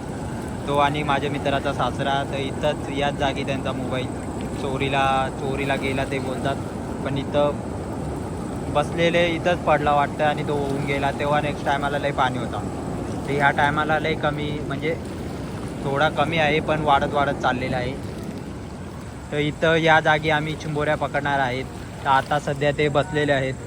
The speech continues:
बघू शकता ते कसे बसलेत. ही बघा गाईज,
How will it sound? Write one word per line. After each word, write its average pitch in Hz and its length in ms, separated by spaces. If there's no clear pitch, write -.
बघू 135 200
शकता 135 320
ते 131 120
कसे 131 260
बसलेत. 127 320
ही 135 320
बघा 139 280
गाईज, 127 340